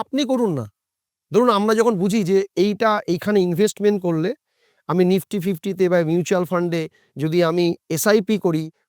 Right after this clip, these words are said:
প্রতি মাসে এক হাজার টাকা করে, আমি প-, পঁয়ত্রিশ বছর পরে আমি মিউচুয়াল ফান্ড থেকে এক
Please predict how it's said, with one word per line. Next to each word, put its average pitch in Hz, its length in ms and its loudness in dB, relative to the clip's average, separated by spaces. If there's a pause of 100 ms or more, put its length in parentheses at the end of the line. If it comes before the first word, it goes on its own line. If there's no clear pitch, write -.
প্রতি 175 240 -2
মাসে 185 280 0
এক 160 200 0
হাজার 190 260 2
টাকা 175 200 0
করে, 143 280 -2 (300)
আমি 202 260 0
প-, 180 320 -4
পঁয়ত্রিশ 196 520 2
বছর 208 320 2
পরে 190 240 0
আমি 175 240 2
মিউচুয়াল 185 400 2
ফান্ড 175 280 -2
থেকে 220 280 -4 (180)
এক - 120 -10